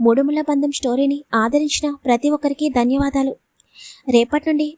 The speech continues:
నా ప్రాణం నీవే సఖియా స్టోరీ డైలీ వస్తుంది. అలాగే ఇప్పటి నుండి ఈ ఛానల్లో చిన్న చిన్న స్టోరీస్ మాత్రమే వస్తూ ఉంటాయి.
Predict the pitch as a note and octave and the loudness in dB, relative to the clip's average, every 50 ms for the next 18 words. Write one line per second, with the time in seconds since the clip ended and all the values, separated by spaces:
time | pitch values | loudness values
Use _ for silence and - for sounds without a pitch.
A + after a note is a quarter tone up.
0 | - B3+ C4 C#4 - - B3+ A#3 A3+ A#3+ C#4 D4 C#4+ B3+ A#3+ B3 C#4+ D4+ - - | -2 0 0 0 0 0 0 0 2 2 0 0 0 0 0 0 0 0 0 -2
1 | D4+ - D4+ D4 D4 - - C#4+ C#4 C4+ C#4+ D#4 - A#3+ B3 A#3 A#3 C4 C#4+ C#4+ | -4 -2 -2 -4 -4 -2 -2 -2 -2 -2 -4 -6 -4 -2 0 0 0 0 0 -2
2 | C#4 C4+ - - C#4 C4+ C#4 C4+ - _ _ _ _ _ - - - - _ _ | -4 -4 -4 -2 -2 -2 -2 -4 -6 _ _ _ _ _ -20 -20 -20 -20 _ _
3 | - A3 A3 B3 C4+ D4+ C#4+ C4+ - D4 D4 D4+ D#4 D4+ D4 D4 C#4+ - _ C4+ | 4 4 4 2 0 0 -2 -2 -2 -4 -2 0 0 -2 -2 -2 -4 -4 _ 0
4 | C#4 C4+ - - A#3 A3 A#3+ C#4 D4 C#4+ C#4+ C#4 - _ - - - _ _ - | 0 2 2 0 0 2 0 0 0 0 -2 -4 -4 _ -18 -20 -20 _ _ -2
5 | - C4+ B3+ C4+ D4 - D#4+ D4+ - - - - C4 B3 C4 C#4+ C#4 - C#4+ C#4+ | 0 2 2 2 0 0 0 -2 -2 -2 -2 -2 0 0 0 -2 -2 -2 -4 -4
6 | C#4 - C#4+ C#4 C#4+ D4 D4 B3 A#3+ A3+ A3+ - - - D4 D4 C#4 C#4 C#4+ C#4 | -2 -2 -2 -2 -2 -2 -4 -2 -2 -2 -2 -2 -2 -2 -2 -2 0 0 0 0
7 | C#4+ D4 D4+ | 0 -2 -4